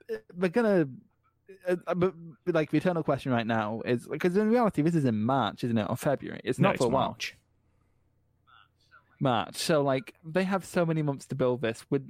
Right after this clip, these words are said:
Speaker 1: like, uh, in, and I get we talk about someone like Wrestle Kingdom, but for, uh, that's mostly 'cause of the G one. In reality, we look how much Stardom changed between, um, just January and March this year before
Speaker 2: Mm.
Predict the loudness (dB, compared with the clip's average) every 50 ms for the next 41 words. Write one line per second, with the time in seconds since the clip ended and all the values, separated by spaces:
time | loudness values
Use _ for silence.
0 | -12 -6 -4 -4 -4 -4 -8 -20 -20 -20 -18 -12 -12 -10 -10 -10 -12 -14 -20 _
1 | _ _ _ _ _ _ _ _ _ _ _ _ _ _ _ _ _ -14 -10 -4
2 | 0 2 4 4 4 2 0 _ _ _ _ _ _ _ 0 2 2 4 4 4
3 | 4 2 2 2 2 2 2 4 2 0 0 2 0 0 0 0 -2 -2 0 0
4 | -2 0 0 0 0 2 0 -2 0 2 0 2 2 2 2 2 2 2 0 0
5 | 2 2 2 2 2 2 0 0 -2 -2 -4 -8 -12 -6 -2 0 0 0 -2 -4
6 | -4 -4 -4 -4 -4 0 0 2 2 2 2 2 2 2 2 2 2 0 0 -2
7 | -2 -2 0 0 0 -2 -2 -8 -20 -20 -20 -10 -2 -2 -2 0 2 2 2 2
8 | 2 0 0 0 -2 -6 -8 -2 0 2 2 2 2 0 -2 -4 -2 -2 0 0
9 | 0 -2 -4 -6 -8 -10 -8 -8 -8 -6 -2 0 2 4 4 4 2 2 2 0
10 | -2 -4 -8 -14 _ -2 0 2 2 2 2 0 0 -2 -4 -6 -2 0 0 -2
11 | -2 -4 -14 _ _ _ _ _ -14 -12 -8 -2 -2 0 0 0 0 2 2 4
12 | 4 2 2 0 0 0 0 2 2 2 0 -2 -4 -4 -4 -2 -2 0 0 2
13 | 2 0 0 -2 0 2 2 2 2 2 2 0